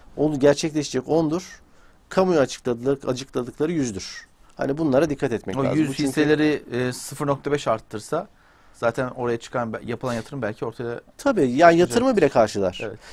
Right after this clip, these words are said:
Speaker 1: Yani, e, bu, bu soğumadan, hani bunun üstünü örtüp öbür tarafta farklı bir, bu hani oradan elde ettikleri parayı başka bir asette değerlendirirler. Bu dediğiniz ivmeyi sürdürebilirler. Hani yerine göre bunu yapan şirketler var. Her neyse, biz tekrar hani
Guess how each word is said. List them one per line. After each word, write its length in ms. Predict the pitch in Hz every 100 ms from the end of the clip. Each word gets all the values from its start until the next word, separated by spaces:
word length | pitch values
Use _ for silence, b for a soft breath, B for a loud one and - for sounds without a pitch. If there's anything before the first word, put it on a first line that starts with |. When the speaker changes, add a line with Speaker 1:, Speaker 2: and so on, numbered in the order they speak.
| -
Speaker 1:
Yani, 260 | 165 170 156
e, 360 | - - - 131 131 -
bu, 260 | 139 190 226 -
bu 80 |
soğumadan, 560 | - 220 214 208 156 123
hani 260 | 160 160 170
bunun 200 | 202 190
üstünü 320 | 185 190 185
örtüp 380 | 170 165 151 160
öbür 180 | 180
tarafta 420 | 202 175 156 - 131
farklı 420 | 135 135 - 151
bir, 220 | 120 117
bu 140 | 123
hani 120 | 123 123
oradan 340 | 139 139 135 -
elde 280 | 131 127
ettikleri 400 | 131 - - 131
parayı 320 | 123 123 110 101 B B -
başka 320 | 131 - 185
bir 60 | 156
asette 460 | 139 147 147 160
değerlendirirler. 720 | 135 117 110 107 107 127 185 - B B
Bu 120 | 185
dediğiniz 360 | 180 160 147 131
ivmeyi 320 | 175 156 160
sürdürebilirler. 840 | 180 165 127 156 151 139 117 87 -
Hani 280 | 95 98
yerine 240 | 143 131 113
göre 220 | 92 98
bunu 100 | 117
yapan 260 | 120 131 120
şirketler 480 | 107 101 101 170
var. 200 | 160 95 - B B
Her 220 | 220 247
neyse, 320 | 185 131 185 233 170
biz 120 | -
tekrar 380 | 190 185 160 -
hani 300 | 139 127